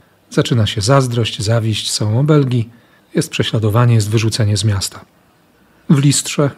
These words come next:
nie jest inaczej. Choć zaczęło się od dość spektakularnego uzdrowienia, człowiek, który nigdy nie chodził, stanął prosto na nogach, bo mu Paweł rozkazał. Jako że patrzyli na to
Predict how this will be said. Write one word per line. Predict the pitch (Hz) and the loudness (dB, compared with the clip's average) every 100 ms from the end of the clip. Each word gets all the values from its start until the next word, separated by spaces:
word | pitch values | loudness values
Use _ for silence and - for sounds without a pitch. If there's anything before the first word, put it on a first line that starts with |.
| - | 2
nie | 143 | 4
jest | 135 - | 4 4
inaczej. | 147 120 - 90 - _ _ _ _ | 2 2 -2 -8 -12 _ _ _ _
Choć | - 113 | -8 -4
zaczęło | 117 123 131 123 127 | -2 0 2 2 0
się | 139 135 | 0 0
od | 120 113 - - - - | -2 -6 -12 -16 -10 -6
dość | 120 - - | -4 -6 -8
spektakularnego | - - - 120 - 131 120 127 117 117 | -2 -2 -2 -4 -2 0 2 2 2 0
uzdrowienia, | 185 190 113 123 120 120 127 135 - _ _ _ _ | -2 -2 0 0 2 2 2 0 -4 _ _ _ _
człowiek, | - 131 117 117 | -2 2 2 0
który | - - 127 120 | -4 -2 2 6
nigdy | 135 170 139 120 120 | 8 8 8 2 0
nie | 117 | 0
chodził, | - 120 107 147 190 - _ _ _ | 0 -2 0 0 -2 -6 _ _ _
stanął | - - 131 123 135 | -8 -2 0 2 0
prosto | 131 123 - - | 0 0 0 -2
na | 131 117 | 0 2
nogach, | 113 110 127 - - - | 2 2 -2 -6 -8 0
bo | 196 | 2
mu | 220 170 180 | 6 6 4
Paweł | - 120 104 120 | 2 -2 0 0
rozkazał. | 143 151 - 98 92 85 _ _ _ _ _ _ _ - | 2 0 -2 -10 -12 -18 _ _ _ _ _ _ _ -8
Jako | - 113 | -4 -2
że | 113 | -4
patrzyli | 120 - 135 117 | -4 -4 0 2
na | 117 | 0
to | 110 117 | 0 -4